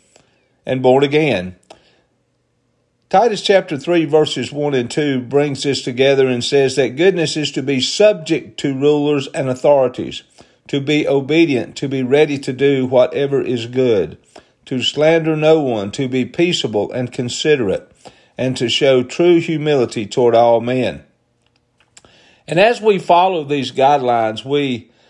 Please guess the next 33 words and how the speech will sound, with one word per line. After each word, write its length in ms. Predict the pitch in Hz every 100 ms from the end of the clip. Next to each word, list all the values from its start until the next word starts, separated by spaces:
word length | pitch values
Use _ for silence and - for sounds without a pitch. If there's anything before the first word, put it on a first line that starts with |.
| _ -
will 200 | 147 143
devote 480 | 135 127 170 190
ourselves 580 | 143 123 - 131 123 117
to 140 | - 127
doing 400 | 131 165 160 127
what 260 | 135 160 156
is 200 | 196 185
good 360 | 113 104 104
in 160 | 117 107
order 260 | 127 139 131
that 220 | 123 120
we 120 | 135
may 200 | 135 127
provide 640 | 131 120 135 147 135 120 110
for 320 | 120 110 107 _ _ _ _
daily 300 | 131 147 143
necessities 840 | 135 127 160 156 156 110 120 127 120
and 160 | 117
not 180 | 135 -
live 300 | 120 135 123
unproductive 720 | 135 131 135 120 120 120 107
lives 500 | 143 160 127 117 120 -
in 220 | 135 131
verse 260 | 123 117 -
number 220 | 113 113
fourteen. 720 | - 120 - 185 175 104 92 _ _ _ _ _ _ _ _ _ _ _ _ _ _ _ _ _ _ - _ _ _
The 300 | 156 147 -
central 440 | - 247 262 180
theme 500 | 139 190 175 160 139 123
of 240 | 131 127
the 100 | 113
Psalms 600 | - 160 151 135 117 107
is 380 | - 127 113